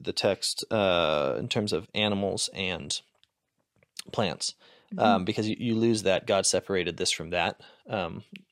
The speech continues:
Speaker 1: which is maybe most evident in, like, the sun and the moon, right?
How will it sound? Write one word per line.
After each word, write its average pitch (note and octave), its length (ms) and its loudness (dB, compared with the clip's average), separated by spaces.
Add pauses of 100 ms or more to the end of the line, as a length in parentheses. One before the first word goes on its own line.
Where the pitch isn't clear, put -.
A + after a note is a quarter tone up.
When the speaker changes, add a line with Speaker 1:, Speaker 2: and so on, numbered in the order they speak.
(200)
Speaker 1:
which - 480 0
is F#2+ 440 -2 (720)
maybe B2 260 0
most F#2+ 360 -2
evident F#2 340 -4
in, F#2 100 -10
like, F2 140 -12
the - 80 -8
sun F#2 260 -4
and F2+ 100 -8
the F2 60 -10
moon, F#2 340 -14 (160)
right? G2+ 160 -16